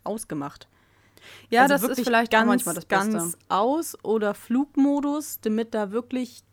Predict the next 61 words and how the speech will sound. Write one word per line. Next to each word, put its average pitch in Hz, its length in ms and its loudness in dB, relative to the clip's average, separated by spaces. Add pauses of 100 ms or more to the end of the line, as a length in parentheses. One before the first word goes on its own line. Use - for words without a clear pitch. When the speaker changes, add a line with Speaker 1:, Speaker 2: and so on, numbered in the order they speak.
(280)
Speaker 1:
gar 220 260 2
nichts 262 340 -2
mehr 233 120 -4
mich 226 220 -6
stören 226 380 -4
kann. 180 380 -8 (640)
Ähm, 196 320 0
damit 208 220 -2
ich 220 80 -8
mich 214 180 -8
voll 247 380 -2
drauf 247 220 -6
konzentrieren 233 440 -4
kann. 214 160 -6
Und 208 200 -6
selbst 226 240 0
wenn 233 160 2
ich's 330 160 0
dann 190 180 -6
in 180 100 -4
die 180 120 -4
Hand 262 260 0
nehme, 190 160 -2
dann 185 160 -4
ist 208 120 -4
es 214 120 -6
ja 208 160 -2
aus. 196 420 -2 (120)
Also 180 160 -6
dann, 202 240 0
dann 202 180 0
passiert 226 300 -2
ja 208 80 0
nichts. - 420 -8 (540)
Speaker 2:
Ja, 202 160 0
das 208 100 -4
stimmt. 208 320 -2
Aber 180 180 -2
worauf 202 300 0
ich - 160 -4
grad 302 220 4
noch 262 120 0
eingehen 254 380 2
wollte 208 220 2
mit 208 140 -2
dieser, 202 240 0
du 185 100 -12
fragst 220 320 -2
nach 214 140 -2
der 196 100 -2
Belohnung, 208 640 2
äh, 190 160 -6
das 196 180 -2
ist 202 140 -2
ja 226 60 2
Speaker 1:
Mhm. 208 40 -8
Speaker 2:
genau 208 240 2
das, 214 220 -2
warum 196 320 -2
du 196 80 -2
dich 185 280 -6